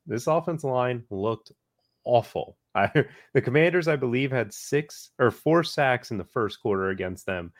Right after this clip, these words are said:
They're an elite defensive line, don't get me wrong. They have a bunch of talent on that side of the ball, but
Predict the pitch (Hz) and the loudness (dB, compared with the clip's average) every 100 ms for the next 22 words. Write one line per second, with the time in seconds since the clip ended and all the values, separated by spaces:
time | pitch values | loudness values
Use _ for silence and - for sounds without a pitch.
0 | _ - 214 156 123 117 110 107 104 92 | _ 4 8 8 8 4 2 -2 -4 -6
1 | 90 98 95 90 92 90 85 92 90 92 | -4 -2 -2 -4 -8 -8 -6 -4 -4 -4
2 | 85 85 - 95 82 98 87 87 85 87 | -8 -10 -8 -8 -6 -6 -4 -4 -6 -6
3 | 85 92 85 85 90 90 92 | -4 -4 -4 -2 -2 -2 -4